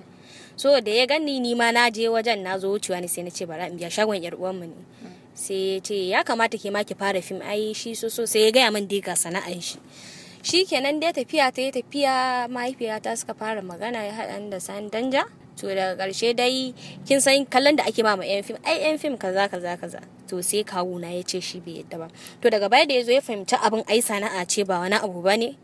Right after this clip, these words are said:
Speaker 2: ya fi zaman banza mace ta zauna ka ganta da kuɗi ba ka san daga inda ta samu kuma ba sana'a take yi ba. Sai ya ce in je in yi Allah ya min albarka.
Speaker 1: Shikenan sai kika fara?
Speaker 2: Shikenan na fara fim.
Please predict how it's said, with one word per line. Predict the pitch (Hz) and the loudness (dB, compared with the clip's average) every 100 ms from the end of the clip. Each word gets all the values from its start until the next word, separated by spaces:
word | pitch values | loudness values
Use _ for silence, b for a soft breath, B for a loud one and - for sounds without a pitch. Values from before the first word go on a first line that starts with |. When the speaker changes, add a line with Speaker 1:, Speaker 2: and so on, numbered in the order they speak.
| B - | B 0
Speaker 2:
ya | 202 | 2
fi | 202 | 2
zaman | 208 208 208 214 | 0 0 0 0
banza | 214 214 226 | 0 0 0
mace | 202 - - | -2 -8 -10
ta | 170 | -4
zauna | 185 220 208 175 | -2 0 0 -2
ka | |
ganta | 170 196 - 170 | -4 -6 -6 -10
da | |
kuɗi | - 180 196 220 | -10 -12 -6 -6
ba | 196 | -4
ka | - | -4
san | - 202 | -2 0
daga | 190 175 | 0 -2
inda | 190 185 | -4 -4
ta | |
samu | - 185 180 175 | -4 -4 -4 -6
kuma | - 196 | -2 0
ba | 175 | 0
sana'a | 165 175 175 170 | -2 -4 -8 -10
take | - 175 | -14 -14
yi | 156 | -12
ba. | - B B B - | -14 B B B -8
Sai | 185 | -4
ya | 175 | -2
ce | - 180 | -4 -4
in | 175 | -4
je | 202 | -6
in | - - | -6 -8
yi | - | -6
Allah | 190 175 | -6 -6
ya | 165 | -6
min | 202 | -6
albarka. | - 165 165 170 - - - - - | -6 -8 -10 -12 -16 -18 -18 -18 -16
Speaker 1:
Shikenan | - - 226 202 202 | -12 -10 -2 0 0
sai | 226 262 | -2 -4
kika | 262 180 | -4 -2
fara? | 170 170 - - | 2 4 2 0
Speaker 2:
Shikenan | 269 247 202 247 | -6 -4 -4 -4
na | 254 | -6
fara | 269 262 214 | -6 -6 -6
fim. | 208 | -10